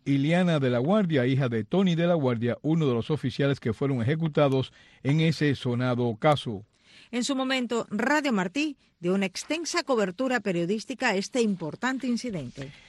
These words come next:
Speaker 1: Por otra parte, el senador cubano Marco Rubio abrió una cuenta de Twitter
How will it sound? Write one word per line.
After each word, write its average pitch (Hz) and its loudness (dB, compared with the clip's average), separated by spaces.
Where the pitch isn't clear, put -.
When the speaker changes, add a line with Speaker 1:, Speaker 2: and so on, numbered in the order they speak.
Speaker 1:
Por 185 4
otra 170 6
parte, 170 2
el 170 2
senador 156 2
cubano 151 0
Marco 139 0
Rubio 151 2
abrió 127 2
una 131 0
cuenta 127 -2
de 107 0
Twitter 156 2